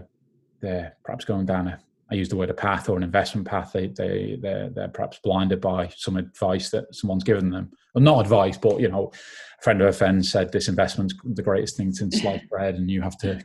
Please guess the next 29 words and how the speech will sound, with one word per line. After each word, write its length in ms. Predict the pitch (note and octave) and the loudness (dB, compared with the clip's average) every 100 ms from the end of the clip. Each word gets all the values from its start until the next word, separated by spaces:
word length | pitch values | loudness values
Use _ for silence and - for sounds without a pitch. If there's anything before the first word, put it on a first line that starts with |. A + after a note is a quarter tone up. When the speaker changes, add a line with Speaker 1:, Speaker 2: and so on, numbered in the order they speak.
| - | -2
Speaker 1:
convince 320 | G2 G#2 E2+ | 2 2 2
them 140 | - | 0
otherwise. 400 | A2 A2 G2 F#2+ | 2 4 2 -2
Communication 600 | - A#2+ B2 A2+ A2 G2+ G#2 | 0 2 4 4 2 2 0
must 180 | G#2 | -2
be 80 | - | -6
so 220 | F#2+ G#2+ G2+ | -2 0 0
important, 560 | F#2+ G2+ A2+ G#2 G2 - _ _ - | 2 6 6 4 -4 -10 _ _ -8
uh, 60 | F#2+ | -8
Speaker 2:
It 100 | F#2 | -2
Speaker 1:
talking 320 | A2+ - G#2 | 0 4 4
off 100 | G2 | 2
Speaker 2:
is. 60 | - | 2
Speaker 1:
the 80 | |
ledge 320 | F#2+ G#2+ A#2+ C3 | 4 4 4 4
maybe 300 | A#2 A#2 A2+ | 6 6 4
at 100 | - | 4
times 340 | A#2 A#2 A2 | 4 4 6
even? 260 | A2 A2+ - _ _ _ _ _ | 4 2 -2 _ _ _ _ _
Speaker 2:
Yes, 260 | E3 C#3 - | -2 -2 0
it 80 | D#3+ | 0
is 220 | D#3 D3+ | 0 0
sometimes. 640 | D#3 C#3 D3 C3+ C#3+ - - | 0 0 0 -4 -4 -6 0
I 80 | |
mean, 160 | D3 D3+ | 4 4
it, 320 | D3+ - - | 4 0 0
it 340 | F3 D#3+ - - | 0 0 -2 0
definitely, 680 | E3 - C#3 - C3+ C#3 - | 0 0 -4 -4 -4 -4 -6
um, 340 | D3 C#3 C#3+ | -6 -4 -8